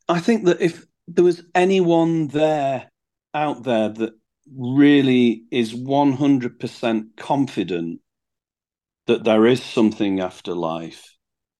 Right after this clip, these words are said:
then I think you can probably roll through life without any fear whatsoever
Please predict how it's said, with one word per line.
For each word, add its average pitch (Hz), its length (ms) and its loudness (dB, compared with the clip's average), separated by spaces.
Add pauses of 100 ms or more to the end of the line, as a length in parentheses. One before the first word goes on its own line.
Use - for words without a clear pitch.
(640)
then 135 280 2
I 131 220 0
think 139 340 0 (300)
you 131 160 -6
can 120 200 0
probably 113 520 0
roll 110 400 0
through 107 320 -4
life 101 320 -8
without 107 320 -4
any 107 260 -4
fear 107 340 -6
whatsoever 98 840 -8